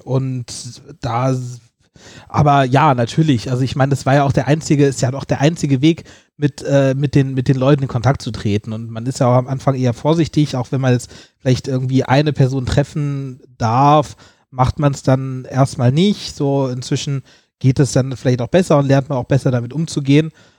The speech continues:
Äh, aber natürlich so irgendwie Zoom-Meetings und, äh,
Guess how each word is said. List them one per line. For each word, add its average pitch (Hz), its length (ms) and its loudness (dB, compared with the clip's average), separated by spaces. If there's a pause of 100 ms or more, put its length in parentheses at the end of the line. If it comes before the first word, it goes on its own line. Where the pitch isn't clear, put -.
Äh, 120 300 2
aber 120 360 2
natürlich 123 520 0
so 120 180 -4
irgendwie 123 220 -4
Zoom-Meetings 143 760 -2
und, 123 260 -8
äh, 117 40 -20